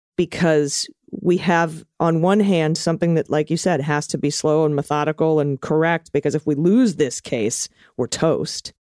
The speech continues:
If he does bring criminal charges and we lose, we're, we're just toast. But also we're at a, this is, I think, I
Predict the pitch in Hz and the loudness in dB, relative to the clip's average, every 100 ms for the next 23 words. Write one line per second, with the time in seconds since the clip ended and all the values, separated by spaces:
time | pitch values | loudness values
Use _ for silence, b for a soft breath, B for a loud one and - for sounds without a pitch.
0 | _ _ _ 135 139 139 143 135 131 - | _ _ _ -4 -2 0 -2 -2 -4 -2
1 | 135 131 127 135 131 135 123 120 127 151 | -2 -2 -4 -2 -2 -2 -2 -2 0 2
2 | 135 120 120 123 127 123 135 - - 135 | 2 -2 -6 -4 -4 -4 -6 -6 -4 -2
3 | 98 - - _ _ _ - 175 175 170 | -4 -8 -16 _ _ _ 0 2 2 2
4 | 175 160 151 156 151 147 139 - - 160 | 2 2 2 2 2 2 0 -2 -4 -4
5 | 151 156 - - - _ _ _ - 160 | -2 -4 -4 -8 -14 _ _ _ -6 -4
6 | - 170 135 131 160 | 0 -2 0 -2 0